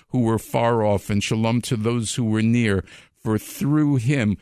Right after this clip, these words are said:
we both have access to the Father by the same Ruach," the same Spirit. "So then you are no longer strangers and foreigners, but you are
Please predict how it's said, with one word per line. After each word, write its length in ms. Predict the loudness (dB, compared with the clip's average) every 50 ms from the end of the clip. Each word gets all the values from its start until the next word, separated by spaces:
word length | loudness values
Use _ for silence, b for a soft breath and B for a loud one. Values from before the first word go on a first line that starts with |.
| b b
we 140 | -4 -4 -2
both 580 | -2 -2 -4 -4 -2 0 2 2 0 -2 -2 -4
have 320 | -4 -2 -2 0 -2 -2
access 560 | 0 0 0 -2 -2 -2 -4 -2 -2 -2 -4
to 160 | -4 -4 -4 -2
the 120 | -2 -4
Father 460 | -4 -4 -2 -2 0 0 0 0 0
by 220 | 0 0 0 0 0
the 140 | 0 0 -2
same 320 | 0 0 2 2 2 4 4
Ruach," 580 | 4 6 4 4 4 2 0 -2 -4 -8 -6
the 120 | -4 -2 -2
same 240 | 0 0 0 0
Spirit. 560 | -2 -4 -4 -2 0 0 2 2 0 -2 B B B B B B B _
"So 240 | -4 -2 0 0
then 360 | 2 2 2 2 2 4 4 4
you 300 | 4 4 2 2 0 -2
are 320 | -2 0 2 2 2 2
no 220 | 2 2 2 2 2
longer 460 | 0 0 0 0 0 0 -2 -2 -4
strangers 800 | -4 -4 -4 -2 0 0 2 2 2 0 0 0 0 0 0 0
and 140 | -2 -2 -2
foreigners, 1120 | -2 -2 0 0 0 0 -2 -2 -4 -6 -8 -10 -10 -8 -6 -6 -4 -4 -6 -6 -8 -8
but 220 | -6 -4 -4 -4 -2
you 300 | -2 0 0 0 -2 -2
are 260 | -2 0 0 -2